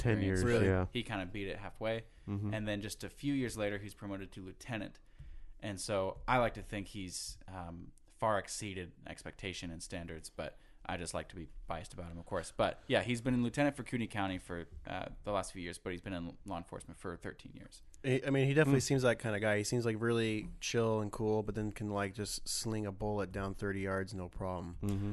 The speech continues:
Speaker 1: Yeah.
Speaker 3: And, and, like, you're like, "Oh, okay."
Speaker 1: He's just been through a lot. He
Speaker 3: I
Speaker 1: knows
Speaker 3: am
Speaker 1: a
Speaker 3: not
Speaker 1: lot.
Speaker 3: gonna date your daughter.
Speaker 1: <laughs> Yeah, that'd be best.
Speaker 3: But both of them
Speaker 2: Or
Speaker 3: are married
Speaker 2: you
Speaker 3: now,
Speaker 2: do,
Speaker 3: right?
Speaker 2: or you
Speaker 1: They're both
Speaker 2: do.
Speaker 1: married.
Speaker 3: Both married.
Speaker 1: Yeah, he had a hardest time with, uh,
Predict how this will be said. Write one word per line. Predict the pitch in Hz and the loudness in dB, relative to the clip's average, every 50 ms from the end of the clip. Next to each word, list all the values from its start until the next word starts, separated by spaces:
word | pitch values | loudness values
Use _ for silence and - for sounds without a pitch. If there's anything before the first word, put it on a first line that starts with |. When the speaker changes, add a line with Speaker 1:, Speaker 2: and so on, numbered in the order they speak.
| 104 - | -2 0
Speaker 1:
Yeah. | 110 107 95 - - - - - | 2 2 2 2 0 -4 -6 -2
Speaker 3:
And, | 110 104 101 95 95 92 92 85 - - | 0 0 0 0 0 -2 -4 -6 -6 -6
and, | 101 98 98 98 | -6 -4 -2 -2
like, | 95 95 92 92 107 | -2 -2 -2 -2 -2
you're | 104 95 | -4 -2
like, | 92 104 | 0 2
"Oh, | 156 202 208 202 190 165 160 156 | 2 2 4 4 6 8 8 6
okay." | 135 - 160 170 165 131 113 104 95 - - - - - - | 6 4 2 2 2 2 2 0 -4 -6 -10 -16 -18 -10 -2
Speaker 1:
He's | - 131 127 | 0 0 2
just | 139 139 135 - 139 | 2 0 -2 4 6
been | 131 123 117 | 6 6 6
through | - 131 123 120 | 6 8 8 10
a | |
lot. | 117 117 113 113 107 | 10 10 10 10 8
He | 104 107 107 104 | 6 4 6 8
Speaker 3:
I | 110 135 156 | 8 8 8
Speaker 1:
knows | 160 139 127 | 8 8 6
Speaker 3:
am | 120 120 | 6 6
Speaker 1:
a | |
Speaker 3:
not | 123 127 | 6 6
Speaker 1:
lot. | 143 135 | 6 6
Speaker 3:
gonna | - 143 135 127 | 4 4 4 6
date | 131 139 127 113 | 6 6 6 8
your | 120 139 147 | 6 6 6
daughter. | 120 107 90 90 90 87 87 90 - - | 6 4 2 2 0 -2 -4 -6 -6 -6
Speaker 1:
<laughs> | - - - - - - - - - | -6 -4 -2 0 0 2 2 4 8
Yeah, | 127 127 143 139 - - - - - | 12 12 12 12 12 6 -2 4 8
that'd | 123 120 131 | 8 10 10
be | 131 131 | 8 6
best. | 120 123 117 104 107 - - | 8 10 10 10 10 10 8
Speaker 3:
But | 135 143 | 8 12
both | - 135 | 12 12
of | 139 | 12
them | 139 139 | 12 12
Speaker 2:
Or | - | 12
Speaker 3:
are | 190 | 12
married | 170 180 - 180 | 12 12 12 12
Speaker 2:
you | 147 | 12
Speaker 3:
now, | 123 110 | 12 12
Speaker 2:
do, | 117 147 151 | 12 12 12
Speaker 3:
right? | 123 151 | 12 12
Speaker 2:
or | 170 143 147 147 | 12 12 12 12
you | 127 123 | 12 12
Speaker 1:
They're | 131 131 | 12 12
both | 127 147 151 143 | 12 12 12 12
Speaker 2:
do. | 135 127 | 12 12
Speaker 1:
married. | 196 220 254 240 175 - | 12 10 10 8 6 4
Speaker 3:
Both | - 117 117 - | 2 0 -2 0
married. | 117 110 104 98 107 | 0 0 0 2 4
Speaker 1:
Yeah, | 123 120 110 95 | 6 6 6 6
he | 104 123 143 | 6 4 4
had | 135 139 139 135 123 | 6 6 6 8 6
a | 110 98 95 | 6 4 2
hardest | - - 117 117 117 117 104 - - | 4 6 6 6 6 6 4 2 0
time | - 110 101 92 90 85 90 | 0 0 2 2 0 0 0
with, | 90 85 - - - | -2 -2 -4 -4 -4
uh, | 98 92 87 87 | -2 0 0 -2